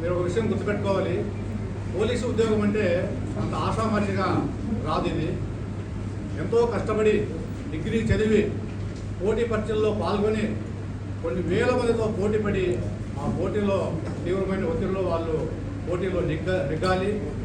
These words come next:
రాత పరీక్షలోనే కాదు, శారీరక దారుఢ్యంలో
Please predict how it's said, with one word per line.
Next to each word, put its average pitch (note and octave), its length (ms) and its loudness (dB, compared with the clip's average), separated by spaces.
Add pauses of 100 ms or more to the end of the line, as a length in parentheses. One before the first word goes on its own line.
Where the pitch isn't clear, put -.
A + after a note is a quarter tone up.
(140)
రాత G3+ 280 0
పరీక్షలోనే G3+ 440 0
కాదు, F#3+ 400 2 (420)
శారీరక G#3 420 2
దారుఢ్యంలో G3+ 760 4